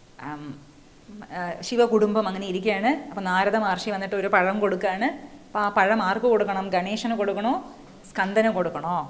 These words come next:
അപ്പം ആരാണോ ഈ ലോകം മുഴുവനും പ്രദക്ഷിണം ചെയ്തിട്ട് വരുന്നത്, അവർക്ക് ഈ പഴം. അപ്പം ഗ-, സ്കന്ദൻ മയിൽ വാഹനത്തിൽ, മയിലിൽ കയറിയിട്ട് സുന്ദരമായിട്ട്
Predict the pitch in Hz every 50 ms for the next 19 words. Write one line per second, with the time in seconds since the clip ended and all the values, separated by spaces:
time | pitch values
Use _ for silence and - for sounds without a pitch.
0 | - - - - 196 185 196 220 240 247 226 220 226 226 220 214 214 190 190 190
1 | 190 190 220 214 208 202 202 208 220 240 254 247 202 180 185 - - 233 220 208
2 | 208 196 202 202 196 185 175 180 180 175 185 247 359 311 - - - - - -
3 | 196 196 190 190 220 202 196 185 175 156 151 156 160 160 147 - - - - -
4 | - - - - - - - 214 220 208 180 - - - - - - - - -
5 | 214 208 220 226 269 311 - - - - - - - - - - - 196 196 202
6 | 226 233 233 214 214 196 180 196 190 190 190 165 147 180 196 208 220 226 226 220
7 | 196 185 185 190 214 214 202 226 294 403 - - - - - - - - 208 196
8 | 202 208 208 196 190 190 190 202 247